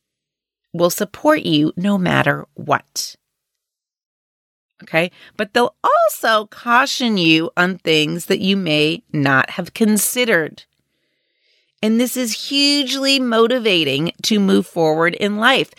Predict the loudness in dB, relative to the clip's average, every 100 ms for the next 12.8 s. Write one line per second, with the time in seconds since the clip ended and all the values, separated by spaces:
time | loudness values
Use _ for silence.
0 | -20 -6 -2 0 0 2 0 0 0 0
1 | 0 -4 -2 0 0 0 -2 -2 -2 -4
2 | 0 0 -2 -6 -4 -2 -2 -2 -4 -4
3 | 0 0 0 -2 -4 -4 -2 0 2 0
4 | -6 -4 -4 -4 0 2 2 -2 -4 -10
5 | -20 -20 -4 -4 -2 -6 -2 0 0 0
6 | 0 0 -2 -12 0 2 2 0 -2 0
7 | 2 2 -2 -4 -2 2 0 0 -2 -2
8 | -4 -2 -2 0 -4 -2 -2 0 0 -2
9 | -2 0 -2 -10 -20 -20 _ -4 2 0
10 | 0 0 0 -2 -8 _ _ _ _ _
11 | _ _ _ _ _ 0 2 2 -2 -2
12 | -2 0 0 2 2 0 -4 -8